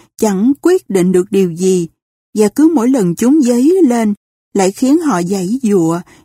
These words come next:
như cá nằm trên thớt. Những ai không bị cái ngã, ám ảnh thì dễ dàng xem xét một cách khách quan, đầu đuôi sự việc, ra những quyết định và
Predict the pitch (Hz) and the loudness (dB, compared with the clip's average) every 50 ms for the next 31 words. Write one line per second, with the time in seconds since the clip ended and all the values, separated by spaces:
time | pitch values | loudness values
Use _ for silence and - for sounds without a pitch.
0 | _ - 208 214 220 214 202 202 190 - - - 196 202 214 220 233 269 320 370 | _ 0 2 2 4 4 2 2 0 -4 -6 -6 -6 -4 -4 -4 -2 -2 0 0
1 | 370 294 214 180 160 151 151 180 175 180 185 - 214 247 254 285 339 370 _ _ | 0 0 0 0 -2 -4 -4 -4 -6 -6 -6 -6 -6 -4 -2 -2 -2 -4 _ _
2 | _ _ _ _ _ _ _ _ _ _ _ _ _ _ _ _ _ _ _ _ | _ _ _ _ _ _ _ _ _ _ _ _ _ _ _ _ _ _ _ _
3 | _ _ - 233 220 226 202 185 190 254 311 339 - - 214 226 226 220 214 214 | _ _ 0 0 2 2 2 0 0 0 0 -2 -2 -2 -2 -2 0 0 0 -2
4 | 214 - - - 285 240 226 214 214 208 190 185 170 170 165 160 175 175 - - | -4 -4 -4 -2 0 0 2 0 0 0 0 0 2 2 2 0 0 -4 -4 -2
5 | 247 294 320 330 311 226 196 170 175 175 175 180 202 262 330 - _ _ _ - | 0 2 2 2 2 0 0 -2 -4 -4 -4 -4 -2 -2 -4 -4 _ _ _ -6
6 | - 208 247 285 349 381 - _ - 196 190 170 170 202 262 330 _ - - - | -4 -2 -2 -2 -4 -6 -10 _ -6 -4 -2 -2 0 0 0 -2 _ -6 -20 -20
7 | - _ - - 247 220 185 202 214 202 247 269 - 240 226 208 190 185 180 180 | -20 _ -4 -2 -2 -2 0 0 0 0 0 0 0 -2 -2 -2 -2 -2 -2 -2
8 | 175 - - 233 233 214 208 202 - - 254 294 349 403 - 262 214 196 - - | -2 -2 -2 0 0 0 0 -2 -2 -2 -2 -2 -2 0 0 0 2 0 -2 -4
9 | - 285 339 - _ _ - - 320 359 _ _ _ _ - 220 226 226 220 214 | -4 -4 -4 -4 _ _ -6 -6 -6 -6 _ _ _ _ -2 -2 0 0 -2 -2
10 | 208 208 _ _ _ _ _ _ - 185 208 202 180 170 202 226 233 226 220 208 | -4 -6 _ _ _ _ _ _ -4 0 2 2 2 2 2 0 0 0 0 -2
11 | - - - 208 180 165 165 165 175 185 190 180 165 160 - _ _ _ _ _ | -4 -4 -4 -2 0 0 -2 -2 -2 -2 0 0 0 -2 -4 _ _ _ _ _
12 | _ _ _ _ - 233 226 240 240 233 214 185 185 214 - - 330 381 381 _ | _ _ _ _ -10 -2 -2 0 0 0 0 0 0 -2 0 0 0 0 0 _
13 | - 190 185 170 160 165 175 170 _ - - _ - 190 185 220 220 208 196 190 | -4 -2 0 0 0 -2 -2 -6 _ -20 -20 _ -8 -2 -2 0 0 -2 -4 -8